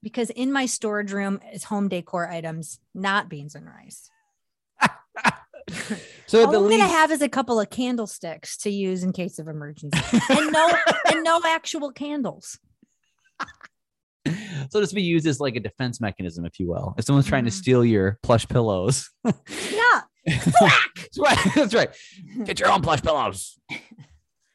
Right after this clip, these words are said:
Speaker 2: from your prepper pack. Well, that's gonna be a shame <laughs> when it all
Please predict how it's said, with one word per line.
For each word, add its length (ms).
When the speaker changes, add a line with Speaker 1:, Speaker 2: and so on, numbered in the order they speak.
Speaker 2:
from 120
your 80
prepper 280
pack. 300
Well, 260
that's 240
gonna 160
be 140
a 40
shame 340
<laughs> 1700
when 160
it 120
all 320